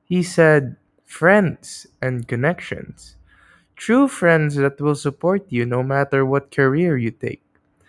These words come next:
are the friends that are worth having. So, my advice for this episode is to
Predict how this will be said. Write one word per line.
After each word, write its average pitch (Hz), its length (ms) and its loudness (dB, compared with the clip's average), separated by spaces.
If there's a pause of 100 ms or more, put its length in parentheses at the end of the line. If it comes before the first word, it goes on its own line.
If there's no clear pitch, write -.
(240)
are 127 180 2
the 120 140 2
friends 135 400 0
that 127 160 -4
are 80 100 -2
worth 113 300 -4
having. 90 480 -8 (1300)
So, 208 560 2
my 226 260 4
advice 180 640 2
for 147 220 -4
this 151 240 -4
episode 127 680 -6
is - 500 -8
to - 120 -12